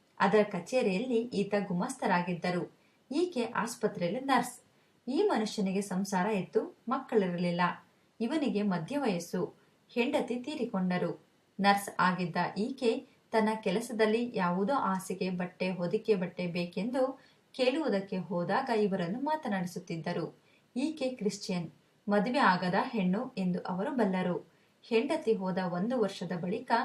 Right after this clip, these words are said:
ಯಾವುದೋ ಮಾತಿಗೆ ಬಂದು ಈಕೆ ಅವರಿಗೆ, "ನಿಮ್ಮ ಹೆಂಡತಿ ಹೋಗಿ ವರ್ಷ ಆಯ್ತು,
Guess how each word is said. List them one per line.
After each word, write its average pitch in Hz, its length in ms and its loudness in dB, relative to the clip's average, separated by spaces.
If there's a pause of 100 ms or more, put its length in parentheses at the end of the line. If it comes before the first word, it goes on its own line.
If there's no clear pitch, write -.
(380)
ಯಾವುದೋ 214 500 6
ಮಾತಿಗೆ 190 440 0
ಬಂದು 247 360 -2
ಈಕೆ 262 400 -6
ಅವರಿಗೆ, 247 640 -2 (280)
"ನಿಮ್ಮ 254 200 2 (120)
ಹೆಂಡತಿ 202 420 2
ಹೋಗಿ 190 320 0
ವರ್ಷ 180 360 -4
ಆಯ್ತು, 214 540 -2